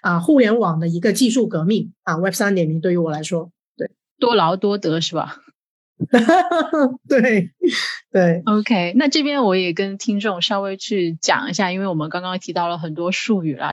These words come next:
Speaker 2: 说Web三，刚刚我们提了很多啊，就是去中心化，然后自治，然后用户有，有自己的数据，对吧？然后Web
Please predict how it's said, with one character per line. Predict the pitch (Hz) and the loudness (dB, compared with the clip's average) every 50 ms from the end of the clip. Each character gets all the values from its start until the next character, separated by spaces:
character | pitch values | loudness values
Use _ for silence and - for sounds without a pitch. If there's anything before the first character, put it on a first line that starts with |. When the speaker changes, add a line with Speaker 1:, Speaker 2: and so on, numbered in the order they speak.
| - _ | -8 _
Speaker 2:
说 | - 180 170 165 | -4 -2 0 2
Web | 180 233 202 - | 2 0 0 0
三， | - 240 214 214 | 0 -2 -2 0
刚 | 214 214 | -2 -2
刚 | 220 220 | -2 -2
我 | 196 | -2
们 | 160 165 165 | -2 -4 -4
提 | - - 185 | -4 -2 -2
了 | 185 | 0
很 | 196 196 151 151 | 0 -2 -2 -2
多 | 151 170 165 | -2 -2 0
啊， | 170 170 170 | 0 -2 -2
就 | 180 190 180 | -2 -2 -2
是 | - - 175 | -2 -4 -4
去 | 170 - - 208 180 | -4 -2 0 0 0
中 | 165 - 185 190 202 | 2 0 0 0 0
心 | - 202 190 196 208 | 0 -2 -2 -4 -2
化， | - 240 208 196 180 165 165 - - - - - - _ | 2 2 4 4 4 2 2 -2 -6 -14 -20 -20 -14 _
然 | - 170 | -2 0
后 | 185 190 190 | 0 0 0
自 | 185 - 220 208 185 | 0 0 0 0 0
治， | 180 - 208 214 196 180 165 151 | 0 -2 -2 0 0 2 0 0
然 | - 160 170 | 0 -2 -2
后 | 180 185 | -2 -2
用 | 202 190 185 185 | -2 -4 -4 -4
户 | - 202 185 | -4 -2 0
有， | 170 160 - - - - | 0 0 -2 -4 -8 -8
有 | 262 - 147 - | -8 -8 -8 -8
自 | - - 202 | -8 -8 -6
己 | 196 165 | -4 -4
的 | - - | -4 -4
数 | - - - 214 190 | -4 -4 -2 -2 -2
据， | 185 - 254 226 170 160 | -4 -4 -6 -4 -4 -4
对 | 160 151 | -6 -8
吧？ | 147 - - - - - - - _ | -8 -8 -10 -10 -12 -20 -20 -12 _
然 | - 180 175 | 0 2 4
后 | 196 190 | 4 4
Web | 190 233 214 185 | 4 2 2 0